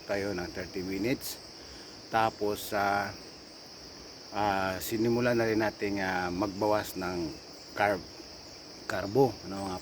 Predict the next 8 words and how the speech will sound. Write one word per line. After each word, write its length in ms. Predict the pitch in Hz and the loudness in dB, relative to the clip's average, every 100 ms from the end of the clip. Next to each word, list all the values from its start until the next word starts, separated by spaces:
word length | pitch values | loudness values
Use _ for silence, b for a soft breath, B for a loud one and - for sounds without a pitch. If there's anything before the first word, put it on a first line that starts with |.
| 104 | -6
pagkain 440 | 90 98 87 98 85 | -4 -2 -2 -2 -6
at 100 | 87 | -6
mga 160 | 92 92 | -6 -2
matatamis 560 | 104 110 107 113 110 | -2 0 0 2 2
na 80 | 110 | -2
pagkain. 560 | - 87 87 87 82 85 - B B B B - - | -8 -8 -4 -4 -4 -6 -10 B B B B -8 2
Tapos, 480 | 170 - 117 123 113 | 2 4 -2 -2 -2
ah, 320 | 104 104 | 2 2